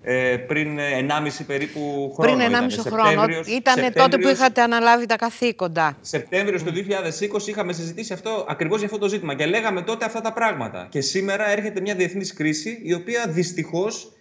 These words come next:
Speaker 1: επιβεβαιώνει με δυσάρεστο τρόπο, ε, ότι αν δεν προνοήσεις για την ενεργειακή ασφάλεια της χώρας, αν εκτεθείς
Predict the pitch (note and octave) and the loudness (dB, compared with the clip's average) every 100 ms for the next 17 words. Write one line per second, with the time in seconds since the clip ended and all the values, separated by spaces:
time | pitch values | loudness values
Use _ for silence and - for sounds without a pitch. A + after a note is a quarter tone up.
0 | _ - D#3 E3+ C#3+ C#3+ C#3+ E3 F#3 C#3 | _ -6 -2 0 0 0 2 2 2 -2
1 | D#3 A3+ - _ - C#3+ D3 D3+ G#3+ A3+ | -6 -10 -18 _ -10 -6 -6 -2 0 0
2 | G#3+ E3 C3+ C#3+ C#3 F#3 A3+ - _ _ | -2 -8 -8 -6 -4 -6 -8 -12 _ _
3 | _ _ _ _ _ _ D#3 D#3+ D#3 D#3 | _ _ _ _ _ _ -6 -4 -2 -4
4 | D#3 F#3 F#3 F#3+ F3 E3 - G#3+ A3+ A#3 | 0 0 2 2 2 2 0 0 0 0
5 | A3+ G#3+ F#3+ D#3+ D3 C#3+ - G3 - - | 0 0 0 0 -2 -2 -4 -6 -8 -18
6 | _ - C#3+ D3 C#3 C3+ B2+ B2+ B2+ F#3 | _ -10 -6 -6 -4 -4 0 -2 0 -4
7 | E3+ E3+ E3+ D#3+ C3+ - C3 D3 F#3 G3 | -2 -2 -2 -2 -6 -6 -4 -4 -2 -4
8 | G3+ - D3 - C3 D#3 - - | -6 -2 -4 0 -2 -2 -8 -16